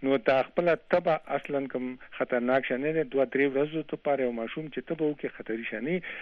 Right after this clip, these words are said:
ښه به دا وي چې تبه تر اته دېرش، اته دېرش نیم درجو پورې حتی پرېښودل شي د ماشوم. داسې نه چې که اته دېرش درجې تبه وي، هله ورته شربت ورکړه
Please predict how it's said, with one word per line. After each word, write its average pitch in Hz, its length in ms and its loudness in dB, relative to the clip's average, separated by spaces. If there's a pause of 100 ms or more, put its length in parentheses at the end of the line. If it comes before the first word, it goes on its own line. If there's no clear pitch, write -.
(220)
ښه 160 140 2
به 151 100 4
دا 147 200 4
وي 156 100 4
چې 147 180 0 (420)
تبه 170 280 4 (240)
تر 131 120 2 (200)
اته 170 220 -2
دېرش، 160 320 0 (160)
اته 135 200 -4
دېرش 120 280 -6
نیم 165 140 -4
درجو 131 320 0
پورې 143 260 -2
حتی 120 200 -6 (240)
پرېښودل 147 640 4 (120)
شي - 240 -6
د 107 140 -8
ماشوم. 95 300 -8 (360)
داسې 160 160 2
نه 175 180 4
چې 160 160 4
که 156 140 4
اته 185 180 2
دېرش 165 140 0
درجې 156 440 2
تبه 180 200 2
وي، 151 160 4
هله 175 260 6
ورته 131 240 2 (300)
شربت 156 340 4
ورکړه 160 280 4